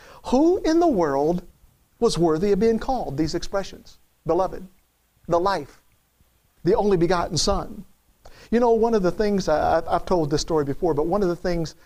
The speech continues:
I used to do with my little guys when they were young. And you can get away with it until they're about a year and a half old. When they get to be two or three, they, they're not so impressed with it. But the Jack in the Box, you know what I mean?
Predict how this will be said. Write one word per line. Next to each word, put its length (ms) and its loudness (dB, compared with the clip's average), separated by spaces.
I 100 -2
used 180 0
to 60 0
do 160 0
with 160 2
my 120 0
little 240 2
guys 340 -2
when 120 -4
they 100 -2
were 120 -2
young. 400 -2
And 120 2
you 80 2
can 140 0
get 140 0
away 220 2
with 160 0
it 40 2
until 220 -4
they're 140 2
about 220 0
a 40 0
year 260 0
and 80 -4
a 40 -4
half 260 -2
old. 340 -4
When 120 -2
they 80 2
get 140 0
to 60 0
be 100 0
two 180 -2
or 80 2
three, 260 2
they, 140 2
they're 220 -4
not 180 -2
so 160 -4
impressed 320 -6
with 140 -4
it. 100 -8
But 120 -4
the 60 -2
Jack 280 0
in 60 0
the 60 -2
Box, 300 -4
you 60 -2
know 60 -2
what 80 -4
I 40 -2
mean? 140 -4